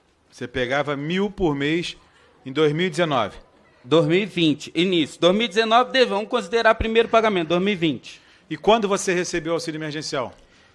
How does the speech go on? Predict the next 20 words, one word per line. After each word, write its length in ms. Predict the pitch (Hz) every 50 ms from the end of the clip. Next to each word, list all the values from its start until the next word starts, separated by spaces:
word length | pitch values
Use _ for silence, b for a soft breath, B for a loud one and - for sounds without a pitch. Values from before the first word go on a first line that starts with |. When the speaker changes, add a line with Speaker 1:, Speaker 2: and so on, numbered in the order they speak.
| b b b _ _ _ _ -
Speaker 2:
Não 220 | 151 160 180 190 190
lembro 360 | 185 185 185 185 190 202 202
data, 380 | 175 180 180 185 202 - 220
mas 240 | 208 196 196 196 165
logo 420 | 160 160 160 165 175 185 185 175 170
que 340 | - - 170 160 160 151 143
veio 320 | 127 117 147 151 156 156
o 20 | 143
auxílio 380 | 147 151 147 - - 151 156
emergencial, 680 | 160 165 165 170 156 170 170 165 165 - 180 180 208
já 140 | 208 220 220
solicitei. 840 | 214 - 233 220 214 214 - 262 - - 202 190 180 175 175 175 -
Inclusive, 540 | - 165 160 185 180 175 160 143 185 202 196
comprei 380 | - 220 208 175 - 196 175 175
criptoativo 800 | 175 - 180 180 - - 202 202 190 - - 214 220 226 214 -
e 20 |
pude 240 | - - 233 214 208
multiplicar 540 | 214 220 202 - - 214 208 - - 202 202
esse 120 | 196 -
dinheiro. 340 | - 233 233 208 180 156